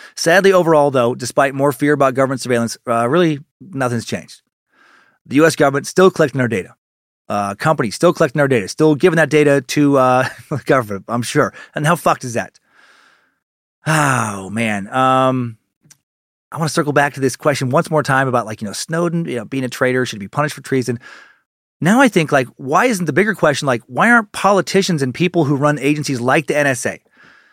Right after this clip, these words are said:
you know, people who make the decision to spy on innocent Americans,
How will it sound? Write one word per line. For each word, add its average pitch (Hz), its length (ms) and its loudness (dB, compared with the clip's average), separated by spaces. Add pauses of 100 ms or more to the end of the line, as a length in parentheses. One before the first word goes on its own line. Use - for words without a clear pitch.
(240)
you 123 80 -6
know, 127 100 0
people 190 260 4
who 175 120 4
make 165 260 2
the 202 60 0
decision 170 320 2
to 131 60 -4
spy 180 520 0
on 185 120 0
innocent 165 280 -2
Americans, 127 600 -2